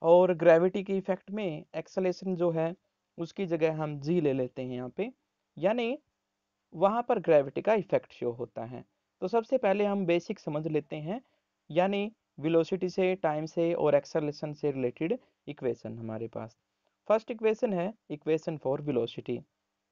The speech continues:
मान लीजिए हमारे सामने एक ऐसा केस आ जाता है कि कोई एक ऑब्जर्वेशन हमने नोट की किसी टाइम टी के लिए, और कहा गया कि बताइए फाइनल वेलोसिटी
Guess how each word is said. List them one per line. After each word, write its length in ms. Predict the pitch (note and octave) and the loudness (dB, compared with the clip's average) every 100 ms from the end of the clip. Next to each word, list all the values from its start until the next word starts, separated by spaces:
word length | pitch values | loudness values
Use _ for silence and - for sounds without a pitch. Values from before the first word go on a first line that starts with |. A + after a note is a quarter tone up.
| _ _ _ - | _ _ _ -6
मान 220 | F3 G#3+ | 0 0
लीजिए 380 | B3+ B3+ G#3+ G3+ | 0 -2 2 2
हमारे 340 | F#3+ F3+ F#3+ | 4 2 2
सामने 340 | G3+ E3 E3 E3 | 0 -2 0 -2
एक 100 | D#3 | 2
ऐसा 240 | D3 D#3 D#3+ | 2 2 -2
केस 260 | D3 C#3 | -2 0
आ 80 | C3 | 0
जाता 300 | A#2+ A#2+ - C#3+ | 0 -2 -4 -6
है 200 | D#3 G#3+ _ _ _ | -4 -8 _ _ _
कि 80 | E3 | -4
कोई 260 | F3+ F#3 F3 | 0 2 2
एक 120 | E3+ | 0
ऑब्जर्वेशन 680 | D3+ C#3 D3 D3 C#3+ D#3 C#3+ | -2 0 0 0 -2 -6 -6
हमने 240 | C3+ C3 | -4 -4
नोट 240 | B2+ B2 | -2 -4
की 180 | - D#3 A#3+ _ _ _ _ _ _ _ - | -4 -2 -2 _ _ _ _ _ _ _ -4
किसी 260 | G3+ G#3+ | -2 -2
टाइम 280 | G3 D3+ D3 | -2 -2 -4
टी 220 | D3 F3+ | 0 0
के 140 | E3 C3 | 2 -2
लिए, 280 | A#2 A#2 C3 _ _ _ _ _ - | -2 -4 -6 _ _ _ _ _ -2
और 120 | E3 | -2
कहा 300 | G3 G3 A#3+ | 0 2 2
गया 340 | A#3 F#3 F3+ A3+ _ _ - | 4 4 4 0 _ _ -4
कि 60 | |
बताइए 520 | F3 F3 G3 G3 G#3+ | 0 2 0 -2 -2
फाइनल 420 | A3 F3+ D#3+ E3+ D#3+ | -2 0 0 0 -2
वेलोसिटी 500 | C#3 C#3 - - | 0 -2 -2 -12